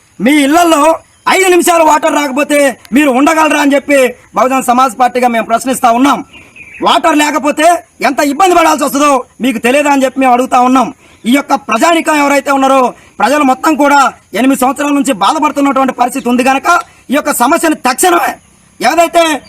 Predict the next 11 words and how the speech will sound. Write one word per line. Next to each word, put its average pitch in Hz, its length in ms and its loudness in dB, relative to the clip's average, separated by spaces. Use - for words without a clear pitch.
ఒక 269 100 -4
హాఫ్ 277 220 0
కిలోమీటర్ 330 440 2
దూరంలో 302 360 0
ఉన్నటువంటి 285 460 -2
వాటర్ 311 280 0
ఏదైతే 302 260 -2
కాలువలు 330 340 2
తీయాల్సినటువంటి 285 600 0
పరిస్థితి 254 300 -2
ఉందో 277 180 2